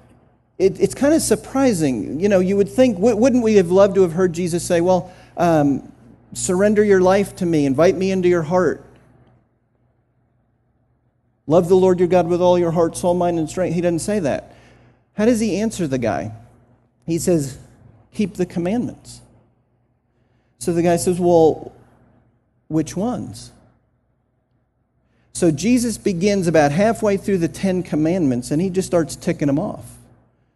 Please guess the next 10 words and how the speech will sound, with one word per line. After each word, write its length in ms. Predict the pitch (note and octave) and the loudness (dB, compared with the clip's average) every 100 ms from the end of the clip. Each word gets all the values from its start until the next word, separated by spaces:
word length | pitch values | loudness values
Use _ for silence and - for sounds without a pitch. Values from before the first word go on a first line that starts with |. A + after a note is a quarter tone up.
| _ | _
"Don't 220 | A#2+ B2+ | -4 -2
murder. 380 | - F#3+ D3+ A2 - _ _ - | 0 0 0 -6 -10 _ _ -10
Don't 160 | A2 | -10
commit 240 | A2 C3+ D3+ | -4 -2 0
adultery. 680 | D#3 F#3+ G#3 - A2 G#2 - - _ _ | 2 0 0 -6 -8 -8 -14 -20 _ _
Honor 200 | A#2 B2 | -4 0
your 100 | C#3+ | 0
father 380 | D3 F3+ F3 F#3 | 2 2 2 0
and 80 | F3+ | 0
mother." 400 | G3+ F#3 A2 | 0 -2 -4